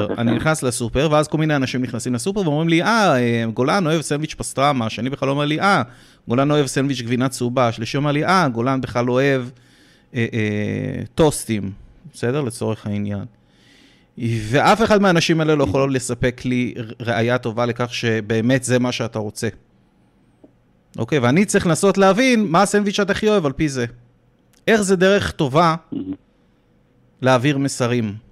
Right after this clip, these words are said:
Speaker 2: זה, זה מה שאני שואל, זה פשוט מג-, זה משחק מגוחך. נכון? זאת אומרת, אלוהים מצפה מאיתנו להאמין לדברים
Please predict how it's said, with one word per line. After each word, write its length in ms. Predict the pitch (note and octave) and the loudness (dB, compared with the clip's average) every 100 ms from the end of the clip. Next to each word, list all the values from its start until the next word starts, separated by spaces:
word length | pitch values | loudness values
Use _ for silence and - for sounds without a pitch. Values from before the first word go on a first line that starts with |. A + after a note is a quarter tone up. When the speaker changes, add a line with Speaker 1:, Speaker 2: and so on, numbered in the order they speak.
| _ | _
Speaker 2:
זה, 180 | B2+ A#2+ | -16 -8
זה 100 | A#2+ | -2
מה 100 | D3 | -2
שאני 200 | - B2+ | 0 -4
שואל, 200 | A#2 A#2+ | -2 -4
זה 60 | A2+ | -4
פשוט 160 | - D3+ | -4 -4
מג-, 140 | C#3 B2+ | -4 -6
זה 140 | B2 | -6
משחק 460 | B2 - D3+ D#3 - _ _ _ _ _ | -6 0 2 2 -4 _ _ _ _ _
מגוחך. 800 | A#2 A#2+ C3 A3 D#3 G#2 - - - _ _ _ _ _ _ _ - | -2 -2 0 2 2 2 -6 -20 -20 _ _ _ _ _ _ _ -16
נכון? 280 | A2 D3 E3 | -6 0 0
זאת 100 | D#3+ | 2
אומרת, 160 | C#3+ C3 - - | -2 -2 -8 0
אלוהים 200 | D3+ F3+ | 2 2
מצפה 420 | F#3+ E3+ - F3 | 0 -2 2 2
מאיתנו 760 | G3 F3 - D3+ D#3 F3+ G3+ G#3 _ _ _ _ _ - | 2 0 0 2 2 2 -2 -4 _ _ _ _ _ 0
להאמין 320 | C3 C3 D#3+ | 2 2 2
לדברים 480 | E3+ C3 B2+ C#3+ | 0 0 0 2